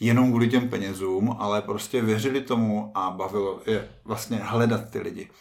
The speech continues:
Jo? Takže, takže tam já jsem jim třeba i v tomhle pomáhal, že jsem fakt říkal, jo, podívej se, ty teďka, když voláš a někoho oslovuješ, tak, eh, ty vlastně, když on tě odmítne,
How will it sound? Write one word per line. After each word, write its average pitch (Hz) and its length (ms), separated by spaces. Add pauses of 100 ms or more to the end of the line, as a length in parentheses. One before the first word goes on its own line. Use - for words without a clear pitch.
(160)
Jo? 95 240
Takže, 107 340 (420)
takže 107 280
tam 117 520 (720)
já 104 240
jsem 127 180
jim 123 180
třeba 120 420
i 117 420 (340)
v - 80
tomhle 117 260
pomáhal, 120 720
že 117 100
jsem 113 180
fakt 117 140
říkal, 95 380
jo, 87 80
podívej 117 420
se, 104 320 (260)
ty - 100
teďka, 110 280
když 123 160
voláš 101 640 (380)
a 101 440 (160)
někoho 117 300
oslovuješ, 98 720
tak, 107 380
eh, 110 420 (580)
ty 127 120
vlastně, 127 540 (800)
když 117 140
on 127 120
tě 143 100
odmítne, 127 680